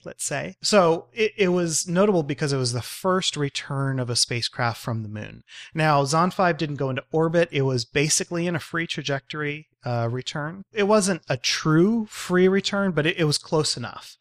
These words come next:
It carried a bunch of microbiota as well as fruit flies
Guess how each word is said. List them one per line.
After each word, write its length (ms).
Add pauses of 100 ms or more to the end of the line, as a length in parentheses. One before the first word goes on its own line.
It 300
carried 560
a 60
bunch 340
of 120
microbiota 1120 (100)
as 320
well 320
as 280
fruit 360
flies 840